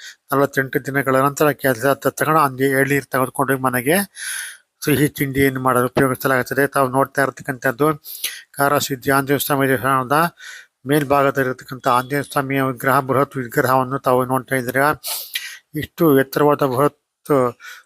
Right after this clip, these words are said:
ಆ, ವಿಗ್ರಹ ವಿಶೇಷವಾಗಿ ಇಲ್ಲಿರ್ತಕ್ಕಂಥದ್ದು ವಿಶೇಷ. ಇದು ಸಂಜೆ ವೇಳೆ ಬಂದರೆ ನೋಡಲು ಎರಡು ಕಣ್ಣು ಸಾಲದು. ಇಂದ್ರನ ಅಮರಾವತಿ ಎಂದೇ ಕಂಗೊಳಿಸ್ತಾ ಇರತಕ್ಕಂಥ ಈ ದೇವಸ್ಥಾನವನ್ನ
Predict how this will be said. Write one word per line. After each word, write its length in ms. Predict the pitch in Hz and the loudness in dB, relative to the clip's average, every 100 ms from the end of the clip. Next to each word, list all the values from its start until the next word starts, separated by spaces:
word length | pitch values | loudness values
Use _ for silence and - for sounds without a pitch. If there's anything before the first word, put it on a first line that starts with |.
| _ - | _ -6
ಆ, 20 | 139 139 | -2 -2
ವಿಗ್ರಹ 420 | 131 123 - 135 143 151 - _ _ - | -2 -4 0 2 2 0 -6 _ _ -6
ವಿಶೇಷವಾಗಿ 680 | 139 151 127 147 135 143 | -4 -2 0 0 2 2
ಇಲ್ಲಿರ್ತಕ್ಕಂಥದ್ದು 1080 | 151 160 143 135 131 - - - 135 143 123 | 0 -2 -2 0 -2 -2 -4 -4 -2 -2 0
ವಿಶೇಷ. 380 | 131 - 131 - | -4 -2 -2 0
ಇದು 460 | 135 123 147 165 - - - - _ | 0 2 2 2 -2 -16 -16 -18 _
ಸಂಜೆ 280 | 139 143 143 | -4 -2 0
ವೇಳೆ 240 | 143 147 | 2 4
ಬಂದರೆ 400 | 135 139 131 131 | 4 2 0 0
ನೋಡಲು 360 | 135 143 139 135 | 2 2 2 2
ಎರಡು 180 | 127 123 | 0 -2
ಕಣ್ಣು 280 | - 135 143 | -4 -4 -2
ಸಾಲದು. 480 | 143 127 123 139 - - - - | 0 0 0 0 -2 -16 -18 -12
ಇಂದ್ರನ 360 | 147 151 147 143 127 - - - | -4 0 2 2 0 -6 -20 -6
ಅಮರಾವತಿ 680 | 131 127 143 151 147 143 - | -2 2 2 4 4 2 -2
ಎಂದೇ 240 | 139 127 135 | -6 -4 -4
ಕಂಗೊಳಿಸ್ತಾ 580 | 135 135 143 127 - | -4 -4 -4 -4 0
ಇರತಕ್ಕಂಥ 580 | 143 127 - - 139 - | -2 -2 -10 -10 -8 -2
ಈ 220 | 139 127 | -2 -2
ದೇವಸ್ಥಾನವನ್ನ 760 | 120 135 135 - 143 135 135 127 | -2 0 -2 -2 0 2 0 2